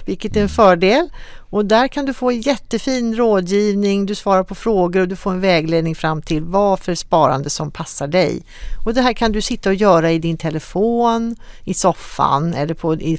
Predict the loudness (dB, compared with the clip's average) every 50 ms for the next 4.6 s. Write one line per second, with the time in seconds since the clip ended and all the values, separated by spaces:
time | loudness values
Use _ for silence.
0 | -2 -4 -6 -6 -4 -4 -6 -4 -2 -2 -2 0 0 0 0 0 -2 -2 -4 -4
1 | -2 -2 -4 -2 -2 -4 -2 -2 -6 -6 -4 -6 -6 -6 -8 -14 -8 -6 -6 -4
2 | -4 -4 -6 -6 -8 -8 -8 -4 -4 -4 -4 -4 -6 0 2 2 2 2 0 -2
3 | -6 -12 -20 -20 -20 -20 -20 -16 -16 -10 -2 2 2 2 2 2 -2 -2 -2 -2
4 | -4 -4 -4 -6 -4 -4 -4 -2 0 0 0 0